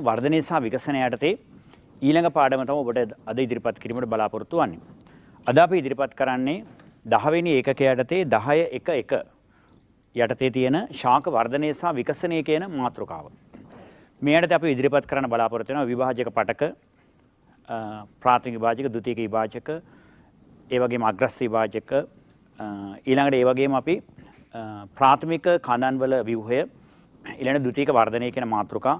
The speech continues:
අද සාකච්ඡා කිරීමට බලාපොරොත්තු වෙනවා. ඉස්සලාම අපි බලමු විභාජක පටක, ශාක විභාජක පටක. දැන්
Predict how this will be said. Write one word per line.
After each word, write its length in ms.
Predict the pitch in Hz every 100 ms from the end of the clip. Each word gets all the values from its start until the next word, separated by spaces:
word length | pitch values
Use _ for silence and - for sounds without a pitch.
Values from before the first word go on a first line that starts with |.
| - - - -
අද 160 | 117 127
සාකච්ඡා 540 | 127 117 113 - 113
කිරීමට 260 | 107 117 117
බලාපොරොත්තු 480 | 104 95 101 117 147
වෙනවා. 200 | 104 - - - - - _ - - _ _ _ _ - - - - - - - - - - - -
ඉස්සලාම 400 | 131 - 190 185
අපි 120 | 170
බලමු 240 | 156 156 214 - - -
විභාජක 440 | 127 139 151 139 139
පටක, 360 | 139 92 -
ශාක 300 | - 139 139
විභාජක 500 | 156 127 123 123 131
පටක. 300 | 135 107 - - - - _ _ _ _ _ _ - - _ - -
දැන් 180 | 143